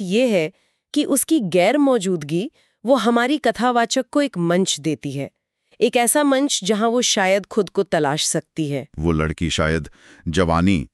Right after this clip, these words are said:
Speaker 2: महत्वाकांक्षा, एक अलग तरह की बेबाकी, इन चीजों का प्रतीक है।
Speaker 1: हो सकता है, वो सब कुछ जो शायद कथावाचक ने अपनी जिंदगी में पीछे छोड़ दिया है या दबा दिया है।
Speaker 2: और इन तीनों के आपसी रिश्ते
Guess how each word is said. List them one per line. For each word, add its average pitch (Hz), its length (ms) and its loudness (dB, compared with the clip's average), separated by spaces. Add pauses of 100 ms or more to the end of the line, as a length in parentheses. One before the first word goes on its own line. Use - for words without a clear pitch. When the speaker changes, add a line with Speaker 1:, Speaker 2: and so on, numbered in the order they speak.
(180)
Speaker 2:
महत्वाकांक्षा, 73 920 -2 (360)
एक 123 140 0
अलग 165 260 2
तरह 180 220 -2
की 202 160 -4
बेबाकी, 80 640 -2 (260)
इन 120 80 4
चीजों 139 260 2
का 131 100 0
प्रतीक 76 380 -6
है। - 220 -12 (200)
Speaker 1:
हो 359 80 4
सकता - 360 0
है, 151 220 -4 (400)
वो 202 100 2
सब 208 280 0 (140)
कुछ - 420 -2
जो 190 160 0
शायद 190 400 -2
कथावाचक 196 600 0
ने 185 200 0
अपनी 165 360 -4
जिंदगी 175 400 0
में 170 140 2
पीछे 175 340 -2
छोड़ 196 280 2
दिया 190 240 0
है 196 200 -4 (320)
या 294 100 4
दबा 190 360 2
दिया 156 240 2
है। 135 260 -8 (120)
Speaker 2:
और 117 100 -4
इन 143 100 -4
तीनों 147 280 0
के 165 160 0
आपसी 113 360 0
रिश्ते 69 400 -8